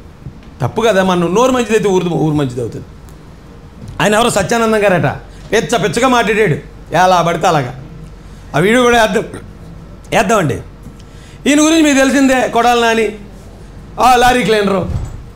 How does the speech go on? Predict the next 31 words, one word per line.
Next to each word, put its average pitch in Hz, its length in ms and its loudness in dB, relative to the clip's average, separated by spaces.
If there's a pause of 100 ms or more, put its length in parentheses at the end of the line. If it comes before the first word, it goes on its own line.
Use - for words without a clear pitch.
(500)
లారీ 277 260 2
క్లీనర్ 269 320 2
దగ్గర 262 200 2
నుంచి 294 180 4
ఒకవేళ 247 200 2
ఎమ్మెల్యే, 233 380 2
తర్వాత 240 220 0
ఒకవేళ 202 260 2
మంత్రి 190 280 0
ఇచ్చాడు 175 220 0
అనుకోండి, 156 460 0 (440)
ఈయనేంటి 269 480 4
అందరూ 240 260 2
అలాంటి 240 440 2
వాళ్ళనే 277 260 4
పెట్టుకుంటాడు 165 440 -2
పక్కన. 139 280 -4 (320)
ఒక్కడన్నా 247 520 2
నిజాయితీపరుడు 254 580 2
ఉన్నాడండి 254 360 2 (720)
ఈయన 254 200 2
చుట్టూరు 254 240 2
ఉన్న 247 160 0
వాళ్ళలో? 247 320 2 (840)
ఒక్కడన్నా 269 540 2
రాష్ట్రం 247 380 2
కోసం 247 260 2
కానీ, 262 180 0
ప్రజల 233 280 2
కోసం 247 320 0
కానీ, 240 260 0